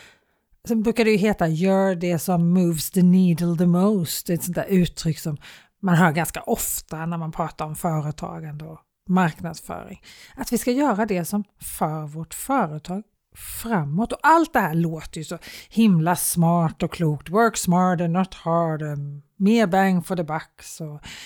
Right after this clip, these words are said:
"gör det som moves the needle the most." Det låter så enkelt. Men sen när det väl ska göras så är det ju supersvårt att veta exakt vad är det som är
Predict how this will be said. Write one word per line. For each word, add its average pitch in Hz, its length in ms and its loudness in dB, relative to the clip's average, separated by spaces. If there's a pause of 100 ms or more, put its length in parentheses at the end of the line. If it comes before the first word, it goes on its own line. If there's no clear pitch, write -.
(140)
"gör 202 220 2
det 190 180 2
som 175 220 4
moves 190 400 4
the 180 100 -4
needle 170 420 -2
the 165 60 -2
most." 151 560 -6
Det 233 120 0
låter 262 640 2
så - 160 -2
enkelt. - 680 -8 (640)
Men 277 120 -14
sen 254 500 -6
när 254 100 -8
det 269 180 -4
väl 226 220 -6
ska - 280 -10 (320)
göras 269 580 -4
så - 100 -4 (100)
är 294 200 -6
det - 80 -18
ju - 160 -20 (240)
supersvårt 320 760 -2 (260)
att 294 160 -2
veta 233 340 -2 (320)
exakt - 760 -6
vad 240 140 0
är 202 360 0
det 392 80 2
som 370 220 0
är 170 260 0